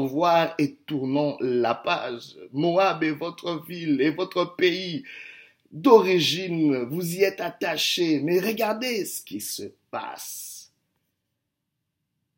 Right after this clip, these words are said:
Pendant qu'ils sont en train de dire au revoir, la Bible nous montre une scène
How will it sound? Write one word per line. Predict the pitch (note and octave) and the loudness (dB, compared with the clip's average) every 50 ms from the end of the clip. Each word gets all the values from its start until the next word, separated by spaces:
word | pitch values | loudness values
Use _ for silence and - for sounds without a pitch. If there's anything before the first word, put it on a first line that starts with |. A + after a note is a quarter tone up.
| _ _ _ _ _ _ _ _ _ | _ _ _ _ _ _ _ _ _
Pendant | - - A#3 B3 D4+ F#4 F#4+ G4 | 2 4 6 8 8 8 8 6
qu'ils | B3+ G#3 - | 4 2 2
sont | - - F#3+ F#3 | 2 0 -2 -2
en | D#3 C#3 C#3 | -2 -2 -4
train | - - C3+ A#2+ C3+ D3+ D3+ C#3+ C3+ | -6 -8 -10 -6 -4 -2 0 0 0
de | B2 A#2 A#2 | 0 -2 -4
dire | A#2 G#2 - B2+ B2 - - | -6 -6 -10 -14 -14 -12 -14
au | G2+ - | -14 -16
revoir, | - - - - _ F#2+ - - - - C2 C2 - - _ _ _ _ _ _ _ _ _ _ _ _ _ _ _ _ _ _ _ _ _ _ _ _ _ _ _ _ _ _ _ _ _ _ _ _ _ _ _ _ - | -18 -20 -20 -20 _ -18 -16 -16 -14 -16 -16 -18 -18 -20 _ _ _ _ _ _ _ _ _ _ _ _ _ _ _ _ _ _ _ _ _ _ _ _ _ _ _ _ _ _ _ _ _ _ _ _ _ _ _ _ 2
la | C3+ D#3+ F3 F3+ | 6 8 8 8
Bible | F3 C4 D4 D4 A#3+ A#3 A3 | 10 8 8 8 8 4 2
nous | G#3 F#3 | 4 4
montre | F#3+ G3+ A3 A3+ A3 A3+ G#3 - - D3+ D#3+ F3 E3 D#3 D3 C#3 D3+ | 2 4 4 4 4 2 0 -2 -6 -2 2 4 6 6 6 6 4
une | F#3 F#3 F#3 F3+ E3 D3+ | 0 0 2 6 6 6
scène | D#3 - - - - G3+ G3 G3 F#3 E3 D#3 D3 C#3+ C#3 | 6 4 2 0 0 0 0 0 0 0 0 0 -2 -2